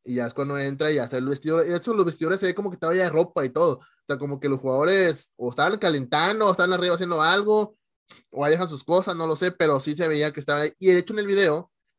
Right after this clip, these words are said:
se ve una sombrita que de repente va caminando ahí al fondo. Este, el tipo no se da cuenta, dice que hasta que, hasta que ve el video después que, que se ve una sombra caminando, pero él ya le había dicho que de repente se ve sombras ahí en el,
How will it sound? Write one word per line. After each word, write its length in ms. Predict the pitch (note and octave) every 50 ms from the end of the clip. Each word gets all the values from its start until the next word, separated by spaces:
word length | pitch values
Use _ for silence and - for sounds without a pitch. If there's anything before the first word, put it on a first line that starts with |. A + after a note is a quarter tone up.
| _ _
se 200 | _ - C3 A2
ve 60 | G#2+
una 160 | A2 A#2+ B2
sombrita 560 | B2+ D#3 C#3+ C#3 C#3+ C#3+ C3 - - C3 B2 B2
que 80 | B2+
de 60 | A2+
repente 320 | G2+ G#2 - G#2+ G#2 G2+ G#2+
va 100 | G#2+ G2+
caminando 380 | A2+ A2 A2 G#2+ G#2+ G#2+ G#2+
ahí 60 | A2 A#2
al 100 | A#2 A#2+
fondo. 360 | D#3+ E3+ F3 E3 C#3 - - _ _ _ _ _ _ _ _ -
Este, 480 | B2 C3 B2+ C3 - C3 B2+ B2+ B2+ C#3
el 100 | C#3 C#3
tipo 180 | - F3+ F3+ A#3+
no 60 | A#3 A3
se 60 | A3+
da 80 | G#3+
cuenta, 220 | G3 A3+ C4 C4 A3
dice 220 | G3+ F3+ A3 A3+
que 60 | A3
hasta 180 | F#3 - E3 D#3
que, 280 | - D3+ C#3 B2+ A#2+ -
hasta 260 | - C3+ C3+ - C3 -
que 140 | - B2
ve 120 | B2 B2+ C3+
el 140 | C#3 D3+ D#3
video 300 | E3 E3+ E3+ E3 D#3 D#3
después 360 | E3 E3 - D#3 D3+ D3+ -
que, 260 | - C3 G#2+ F#2 - _
que 120 | - G2
se 80 | - A2
ve 40 | G#2
una 100 | G#2+ G2+
sombra 260 | - A2+ G#2+ G#2+ G#2
caminando, 400 | - A2 A#2 C3 D#3 D#3+ C#3+ B2
pero 180 | - D3 C#3 C#3+
él 120 | D3 D3+
ya 100 | E3+ F3
le 100 | F3 F3
había 120 | E3+ D#3+ D3+
dicho 380 | E3 G3+ - - C3 A2 - _ _ _ _ _ _ _ _ _
que 240 | C#3 B2+ A#2 - - - _ _ _ _ _
de 100 | - D#3
repente 500 | D3 D3 C3 - C#3 B2+ B2 B2 - D3+
se 160 | C#3+ - D3+
ve 480 | C3 A#2+ A2+ A2 A2 A2 A#2 A#2 A#2 - _ _ _ _ _
sombras 600 | _ - B2+ A2 G#2+ A2 A2 G#2+ G#2+ G#2 - - -
ahí 260 | A2 A2 G#2+ G#2 G#2
en 140 | A2 A2 A2
el, 320 | G#2+ G2+ F#2+ E2+ D#2+ _